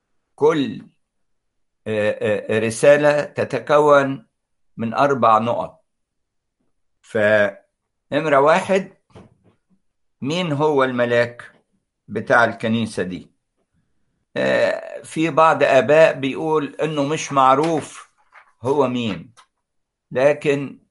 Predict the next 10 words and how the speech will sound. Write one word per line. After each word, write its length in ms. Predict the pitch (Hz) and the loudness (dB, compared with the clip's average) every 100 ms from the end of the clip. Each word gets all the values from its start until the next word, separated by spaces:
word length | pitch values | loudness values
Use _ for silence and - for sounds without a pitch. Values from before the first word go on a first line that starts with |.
| _ _ _ _ | _ _ _ _
في 260 | - 139 135 | -6 -2 0
بعض 380 | 143 143 127 - | 2 2 2 0
آباء 560 | 120 110 131 139 - | -2 2 4 4 0
بيقولوا 680 | 117 113 131 131 123 120 117 _ _ _ _ _ _ 107 | -6 -6 -2 -2 0 -4 -8 _ _ _ _ _ _ -8
إن 180 | 110 | -4
هو 720 | 117 127 135 127 120 113 107 - - _ _ _ _ _ _ | -4 -2 0 2 4 6 4 2 -10 _ _ _ _ _ _
القديس 760 | 110 101 - 101 110 131 127 - | -6 -6 -8 -8 -4 -4 -4 -6
ميليتيوس 920 | 110 131 139 - 87 - - - - - _ _ - | -2 -2 -4 -6 -10 -12 -20 -20 -20 -20 _ _ -2
أو 140 | 107 | -2
ميليتون. 840 | 107 113 127 135 131 95 85 87 | 0 0 2 2 0 -6 -6 -10